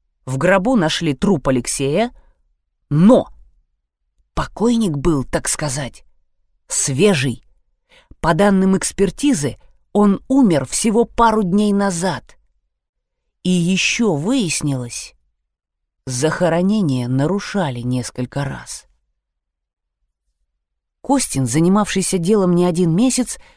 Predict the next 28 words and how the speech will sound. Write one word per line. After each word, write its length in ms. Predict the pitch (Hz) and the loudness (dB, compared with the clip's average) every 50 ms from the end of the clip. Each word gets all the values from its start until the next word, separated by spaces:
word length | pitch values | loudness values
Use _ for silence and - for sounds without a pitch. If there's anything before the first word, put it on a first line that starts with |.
| _ - | _ -2
не 140 | 269 311 330 | 0 0 2
стал 320 | - - - 320 269 175 | 0 0 0 0 2 2
описывать 480 | 156 151 - 175 175 - - 160 151 151 | 0 0 0 -2 -2 0 0 0 0 0
в 80 | 143 143 | -2 -2
деталях, 560 | 139 147 135 - 254 277 277 254 220 - - - - _ _ _ | -2 -2 0 2 2 2 2 2 0 -2 -6 -16 -20 _ _ _
как 300 | - - 220 226 - - | -4 -2 -2 -2 0 0
он 140 | 170 165 147 | 0 0 0
подобрался 640 | - 147 135 139 139 143 196 233 247 220 - - 190 | 0 0 0 0 0 2 2 0 0 0 -2 -4 -4
к 80 | - - | -2 0
Михайловской 720 | 160 156 - - 185 185 185 180 175 165 - - 185 175 | 0 0 0 0 2 2 4 4 2 0 -2 -4 -4 -4
психиатрической 880 | 147 - - 165 - 175 156 147 - 156 165 143 - 147 - - 151 139 | -4 -4 -6 -4 -2 -2 -2 -2 0 -2 -4 -2 -2 -4 -4 -4 -4 -2
лечебнице. 680 | 143 139 131 - 123 117 107 120 113 - - - - - _ _ _ _ _ _ _ _ _ _ _ _ _ _ _ _ _ _ _ _ _ _ - | -2 -2 -4 -4 -6 -6 -8 -8 -8 -8 -10 -10 -10 -14 _ _ _ _ _ _ _ _ _ _ _ _ _ _ _ _ _ _ _ _ _ _ -10
Важен 480 | 131 123 143 151 151 151 143 156 156 | -6 0 2 2 2 2 2 2 2
результат 540 | 156 151 147 143 156 147 151 - 214 - - | 2 2 2 2 0 0 0 -2 -4 -4 -2
его 180 | 135 127 131 135 | -4 -2 -2 -2
поисков. 640 | - - 135 123 120 - - - - - - _ _ _ _ _ _ _ _ _ _ _ _ _ _ _ _ _ _ | -2 -2 -4 -4 -4 -6 -8 -10 -12 -14 -14 _ _ _ _ _ _ _ _ _ _ _ _ _ _ _ _ _ _
Вкратце, 640 | _ - - 240 277 277 269 254 - - 254 254 | _ -8 -4 -2 -2 -2 -2 -2 -4 -2 -2 -2
картина 540 | 240 - - 165 151 - - 156 143 139 131 | -4 -2 -6 -6 -6 -4 -4 -2 0 0 0
преступления 880 | 123 - 135 135 - - 147 135 - 170 202 220 214 208 202 196 190 185 | 0 -2 -2 -2 0 -2 -4 -2 -2 -2 0 0 2 2 0 0 0 -2
выглядела 640 | 170 135 127 135 123 120 127 131 123 120 123 123 123 | -2 -2 -2 -2 -2 0 -2 -2 -2 -2 -2 -2 -4
так. 420 | - - - 117 120 - - - _ _ _ _ _ _ _ _ _ _ _ _ _ _ _ _ _ _ _ - | -4 -6 -10 -10 -10 -12 -18 -20 _ _ _ _ _ _ _ _ _ _ _ _ _ _ _ _ _ _ _ -8
Василий, 680 | 127 131 147 170 - - - 269 262 214 156 117 110 - | -2 0 0 0 0 -2 -2 0 0 0 0 -2 -4 -4
которого 480 | - - 175 - 254 240 233 214 220 220 | -4 -4 -2 0 2 0 2 2 2 2
Жанна 360 | 180 202 247 247 233 220 214 | 2 2 2 2 2 2 0
Калиоповна 600 | - - 220 214 220 226 226 - 220 185 196 202 196 | 0 0 2 2 4 2 2 0 0 0 2 0 0
знала 360 | 190 180 214 220 208 196 190 | 0 0 0 0 0 0 -2
с 100 | - - | -4 -4
пеленок, 580 | - 208 208 220 269 285 226 143 110 - - | -2 -2 0 0 2 0 0 -2 -2 -6 -10